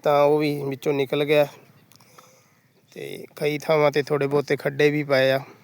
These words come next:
ਪਰ ਫਿਲਹਾਲ ਠੀਕ ਆ ਸੜਕ ਦੀ ਕੰਡੀਸ਼ਨ ਤੇ ਵਹੀਕਲ ਲੰਘ ਰਹੇ ਆ। ਕੁਝ ਕੁ ਕਿਸਾਨਾਂ ਦੀਆਂ ਜਿਹੜੀਆਂ ਪੈਲੀਆਂ ਅੱਗੇ ਕੁਝ ਬਚੀਆਂ ਹੋਈਆਂ, ਬਾਕੀ ਲਗਭਗ ਹਜ਼ਾਰਾਂ ਏਕੜ ਜਿਹੜਾ ਰਕਬਾ ਜਿਹੜਾ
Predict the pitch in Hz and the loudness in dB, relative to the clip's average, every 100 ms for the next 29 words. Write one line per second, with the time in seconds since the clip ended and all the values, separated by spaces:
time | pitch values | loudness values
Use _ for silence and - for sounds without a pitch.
0 | _ _ _ _ _ - _ _ _ _ | _ _ _ _ _ -20 _ _ _ _
1 | 165 143 151 151 151 143 - 160 160 147 | 0 0 0 4 4 4 0 0 4 4
2 | 156 143 147 147 - 151 - 147 143 - | 2 -4 -4 -6 -2 -2 -2 -2 -4 -8
3 | _ _ _ _ _ _ - - _ _ | _ _ _ _ _ _ -20 -20 _ _
4 | - 69 67 - _ - 165 143 - 147 | -10 -8 -10 -14 _ -20 -10 -8 0 2
5 | 143 147 156 160 156 147 - - _ - | 2 2 2 2 4 2 -2 -18 _ -20
6 | - - _ _ _ _ _ _ - - | -20 -20 _ _ _ _ _ _ -20 -20
7 | - - - - - - - - 165 156 | -20 -20 -20 -20 -18 -18 -18 -6 -4 -2
8 | 156 151 160 156 151 - - - - - | -4 -2 2 2 0 -6 -14 -18 -18 -20
9 | - _ _ - - 156 151 151 156 151 | -20 _ _ -10 -2 0 2 2 2 0
10 | 151 143 147 143 151 139 127 143 143 139 | 0 0 2 4 4 2 2 -2 -2 -2
11 | 139 131 147 151 143 139 143 139 _ - | -4 -4 0 0 2 0 0 -2 _ -6
12 | 151 135 - 147 147 151 135 139 143 135 | -4 -4 -4 -6 -6 -2 -2 0 -2 0
13 | 139 - - 156 147 143 147 143 - 139 | -4 -6 -2 2 4 4 4 2 0 0
14 | 147 135 135 135 147 143 139 135 131 | 0 -2 0 -2 0 2 2 2 -2